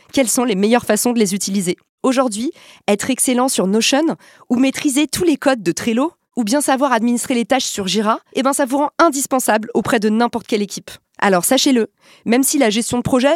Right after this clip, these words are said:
est souvent considérée comme le parent pauvre en communication et en marketing, ces personnes sont indispensables. Et bien souvent,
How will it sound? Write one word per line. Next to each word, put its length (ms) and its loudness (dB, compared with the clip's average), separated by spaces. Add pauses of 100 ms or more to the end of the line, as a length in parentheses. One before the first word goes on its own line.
est 80 -2
souvent 300 -2
considérée 480 0
comme 160 -2
le 80 2
parent 380 2
pauvre 400 -4
en 120 0
communication 640 -2
et 80 0
en 60 0
marketing, 600 -4 (280)
ces 160 -2
personnes 420 0
sont 220 -4 (100)
indispensables. 840 -2
Et 100 -4
bien 200 0
souvent, 340 -4